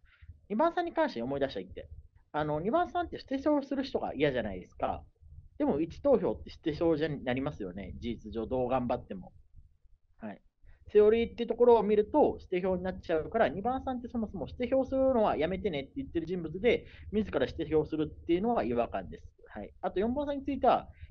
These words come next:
一点なんか違和感があったんだけど、後から言います。はい。生きてたら。以上です。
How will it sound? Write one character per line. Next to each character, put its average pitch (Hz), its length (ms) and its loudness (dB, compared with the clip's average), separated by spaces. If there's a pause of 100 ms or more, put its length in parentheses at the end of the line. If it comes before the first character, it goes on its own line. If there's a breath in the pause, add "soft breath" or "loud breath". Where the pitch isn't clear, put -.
(100)
一 - 140 -8
点 143 200 2
な 147 80 -2
ん 135 40 -4
か 113 100 0
違 139 160 0
和 175 80 6
感 143 160 0
が 113 60 0
あ 123 40 0
っ 120 100 -8
た 120 120 -6
ん 117 40 -4
だ 117 100 -2
け 214 100 -2
ど、 175 100 4
後 - 160 -4
か 107 100 -2
ら 87 120 -4
言 98 140 -8
い 98 40 -12
ま 120 200 -6
す。 - 40 -14 (300)
は - 100 -10
い。 104 160 -10
生 - 0 -
き - 140 -16
て 101 100 -14
た 95 100 -8
ら。 82 100 -14 (120)
以 120 80 -10
上 113 120 -2
で 110 100 -4 (180)
す。 - 100 -20